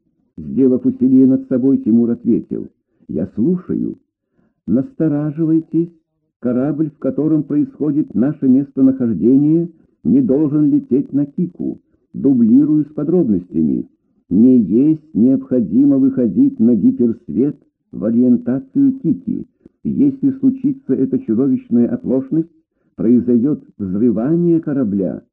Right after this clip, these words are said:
неисправимая катастрофа". "Угасание опорной звезды.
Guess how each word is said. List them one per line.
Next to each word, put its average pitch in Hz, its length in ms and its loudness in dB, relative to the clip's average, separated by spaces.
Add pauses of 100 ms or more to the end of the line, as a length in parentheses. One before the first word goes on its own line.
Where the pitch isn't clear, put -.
(300)
неисправимая 135 880 0
катастрофа". 131 960 -4 (920)
"Угасание 165 600 4
опорной 160 540 0
звезды. 104 640 -2